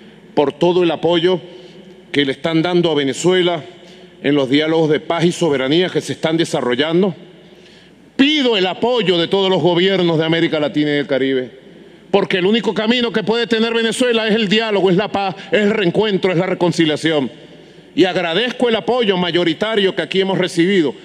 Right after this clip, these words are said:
en función de ese diálogo. Venezuela este año tiene elección, una mega elección, el veintiuno de noviembre. Los invito, vayan, para que vean la campaña electoral, para que vean las elecciones,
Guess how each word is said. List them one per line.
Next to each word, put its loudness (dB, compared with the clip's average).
en 2
función 0
de 2
ese -2
diálogo. 0
Venezuela -2
este -2
año 0
tiene 0
elección, 0
una -2
mega 0
elección, -2
el -2
veintiuno 0
de 0
noviembre. 0
Los 0
invito, -2
vayan, -2
para -2
que -2
vean 0
la -4
campaña -2
electoral, -2
para -4
que -2
vean 0
las -2
elecciones, 0